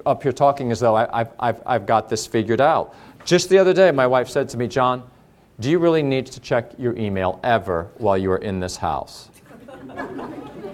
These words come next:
It's a great question, because I'm at the office all day long, and, and I'm, and I, I, I, my, my, my emails in a day are, are, are literally in the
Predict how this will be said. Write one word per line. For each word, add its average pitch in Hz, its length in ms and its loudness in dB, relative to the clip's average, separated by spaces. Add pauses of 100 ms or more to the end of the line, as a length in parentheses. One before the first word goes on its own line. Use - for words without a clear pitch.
(100)
It's 127 120 0
a 143 40 2
great 185 200 2
question, 214 260 0
because 170 280 2
I'm 170 180 0
at 202 180 2
the 185 100 -2
office 202 440 2
all 147 140 6
day 143 180 4
long, 147 540 2 (320)
and, 147 240 2
and 143 200 2
I'm, 139 440 2
and 127 240 -2
I, 123 280 0 (160)
I, - 200 -4
I, 151 60 0
my, 147 300 -2 (240)
my, 139 360 0
my 143 300 2
emails 151 640 2 (300)
in 135 140 0
a 131 60 0
day 123 460 6
are, 120 340 2
are, 127 180 2
are 131 120 0
literally 127 880 4
in 107 180 0
the 107 240 0